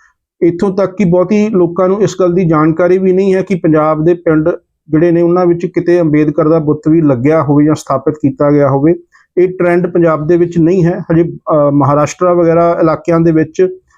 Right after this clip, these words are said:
ਜਾਂ ਮੱਧ ਪ੍ਰਦੇਸ਼ ਦੇ ਇਲਾਕਿਆਂ ਦੇ ਵਿੱਚ ਬਹੁਤ ਪਿੰਡਾਂ ਦੇ ਵਿੱਚ ਦੇਖਿਆ ਜਾ ਸਕਦਾ ਕਿ ਉੱਥੇ ਇਸ ਤਰ੍ਹਾਂ ਦੇ ਬੁੱਤ ਲੱਗੇ ਹੋਏ ਨੇ, ਲੇਕਿਨ ਪੰਜਾਬ ਦੇ ਵਿੱਚ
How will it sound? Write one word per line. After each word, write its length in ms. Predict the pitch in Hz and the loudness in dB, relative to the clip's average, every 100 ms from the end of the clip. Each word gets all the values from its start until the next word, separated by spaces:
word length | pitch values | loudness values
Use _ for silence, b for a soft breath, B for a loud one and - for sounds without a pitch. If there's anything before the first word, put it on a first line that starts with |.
| _ _ - | _ _ -4
ਜਾਂ 80 | 165 | 0
ਮੱਧ 320 | 160 165 190 | 0 0 -2
ਪ੍ਰਦੇਸ਼ 380 | 175 165 165 160 | 0 0 0 0
ਦੇ 80 | 170 | 0
ਇਲਾਕਿਆਂ 380 | 160 151 170 160 | 0 0 0 0
ਦੇ 100 | 160 | 2
ਵਿੱਚ 160 | 160 - | 0 -2
ਬਹੁਤ 320 | 143 170 180 - | -2 0 0 -2
ਪਿੰਡਾਂ 280 | 165 160 | 0 2
ਦੇ 100 | 160 | 2
ਵਿੱਚ 160 | 160 160 160 | 0 0 0
ਦੇਖਿਆ 340 | 143 139 180 165 | -2 -2 -2 0
ਜਾ 160 | 156 | 0
ਸਕਦਾ 340 | 143 156 - 156 | -2 -4 -2 -2
ਕਿ 140 | 175 | 0
ਉੱਥੇ 380 | 151 - 170 170 | -2 -2 0 0
ਇਸ 240 | 170 147 | 0 -4
ਤਰ੍ਹਾਂ 240 | - 156 151 | -2 -2 0
ਦੇ 80 | |
ਬੁੱਤ 280 | 151 139 - | 0 -2 -2
ਲੱਗੇ 280 | 151 139 165 | -2 0 0
ਹੋਏ 160 | 160 147 | 2 2
ਨੇ, 100 | 185 | 0
ਲੇਕਿਨ 300 | 170 185 175 | 0 0 -2
ਪੰਜਾਬ 440 | 160 147 151 160 | 0 0 0 0
ਦੇ 100 | 180 | 0
ਵਿੱਚ 360 | 165 156 - | 0 -2 -2